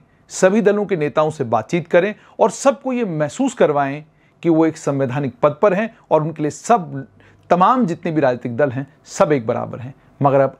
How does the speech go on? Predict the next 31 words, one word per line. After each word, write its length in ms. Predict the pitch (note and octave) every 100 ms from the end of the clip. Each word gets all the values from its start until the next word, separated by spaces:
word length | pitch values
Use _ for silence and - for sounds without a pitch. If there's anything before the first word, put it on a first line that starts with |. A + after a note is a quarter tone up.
| D#3+
आम 280 | D3+ F3 E3
आदमी 320 | C#3 B2 C3
की 100 | D3+
सोच 380 | - D#3+ F3+ F3+
को 240 | C3 B2+ - -
और 120 | D3+
आम 200 | D#3 E3+
आदमी 280 | D3 C3 C3
की 100 | B2
समझ 280 | C3+ C#3 C3
को 140 | - -
क्या 160 | - F3
करिएगा 540 | F3+ D3+ C3+ A#2 B2 B2 _ _ B2+
जो 140 | C#3+
ये 120 | C#3+
कहता 400 | - C#3+ C3+ A#3
है 280 | F3 B2 B2+ _ _ _ _ -
कि 80 | B2
जम्मू 160 | B2+
कश्मीर 280 | A#2+ - F3+
में 120 | C3+
तो 100 | A#2+
भाजपा 400 | C#3 B2+ A#2+ -
की 140 | A#2+ A#2+
सरकार 380 | - - - -
है। 200 | - _ _ _ _ _ - _ - - - - - - - - - - - - -
अब 80 | F3
सत्य 380 | F3 A3 A#3+ D4+
क्या 260 | - G3 D#3
है 300 | C#3+ E3 - _ - -
उसको 240 | F#3 B3